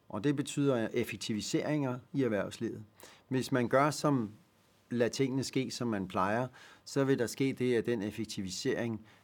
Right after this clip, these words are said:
det giver, øh, den gevinst, den vil tilfalde, øh, aktionærerne, øh, og, og toppen af virksomhederne.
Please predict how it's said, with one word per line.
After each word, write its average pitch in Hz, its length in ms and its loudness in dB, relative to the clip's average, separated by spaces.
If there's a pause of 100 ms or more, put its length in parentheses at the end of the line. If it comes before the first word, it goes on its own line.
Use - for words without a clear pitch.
(120)
det 120 120 0
giver, 127 280 0 (500)
øh, 104 360 0 (140)
den 123 200 0
gevinst, 120 600 -2
den 117 200 0
vil 107 200 0
tilfalde, 107 720 -2 (340)
øh, 92 320 -2 (100)
aktionærerne, 113 760 -2 (160)
øh, 98 180 -4 (100)
og, 90 480 -4
og 92 100 -10
toppen 113 380 -2
af 98 140 -6
virksomhederne. 117 600 -4